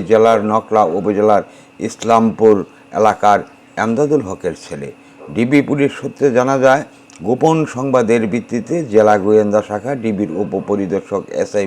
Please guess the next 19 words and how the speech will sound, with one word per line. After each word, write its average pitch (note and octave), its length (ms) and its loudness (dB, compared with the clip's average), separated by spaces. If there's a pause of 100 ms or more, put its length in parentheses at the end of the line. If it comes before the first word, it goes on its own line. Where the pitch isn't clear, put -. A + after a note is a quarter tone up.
মোহাম্মদ F#2+ 380 -4 (400)
ইউসুফ C3+ 380 -4
আলীর F2+ 220 -4 (100)
নেতৃত্বে F#2 420 -6 (460)
উপপরিদর্শক G#2+ 760 0 (240)
এসআই G#2 340 -4
মতিউর A2 400 0
রহমান, G#2 300 0 (420)
সহকারী B2 440 -2 (120)
উপপরিদর্শক F#2 680 -4 (480)
এএসআই G#2+ 360 2 (100)
রিপন A#2 340 -2
মিয়া, A#2+ 200 2 (520)
এএসআই A2 400 4 (100)
হরিপদ A2 400 0 (220)
সঙ্গীয় G#2 420 0 (240)
পুলিশ G#2+ 340 -4 (300)
নিয়ে A#2 220 -2 (720)
শনিবার A#2 380 4